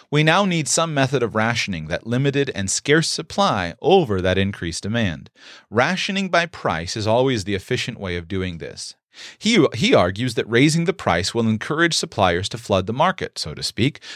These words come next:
with bottled supply. We want, for example, people to start trucking bottled water from Louisiana to Texas. More money to be made by doing so will encourage people to do so. And as that extra supply arrives, then prices will go down again as demand is met.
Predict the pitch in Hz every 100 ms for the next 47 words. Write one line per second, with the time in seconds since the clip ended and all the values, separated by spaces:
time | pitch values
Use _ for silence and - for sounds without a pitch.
0 | - - 147 - 98 107 113 135 117 165
1 | 180 - _ _ - - 131 135 117 151
2 | - 127 113 98 107 139 151 101 113 120
3 | - 104 - 104 - 113 90 90 107 117
4 | 131 113 - 98 95 98 131 131 117 113
5 | 92 - 107 - 57 - - _ - -
6 | - 110 151 190 165 160 139 120 113 98
7 | 117 120 113 120 170 165 - 92 107 123
8 | 151 - 208 156 - 92 - 85 82 82
9 | 76 - 50 - _ - - 98 104 120
10 | 120 117 127 - - 120 127 117 104 92
11 | 92 127 156 101 85 - 113 113 120 110
12 | 104 110 135 156 147 110 95 113 120 113
13 | 85 85 95 127 160 - -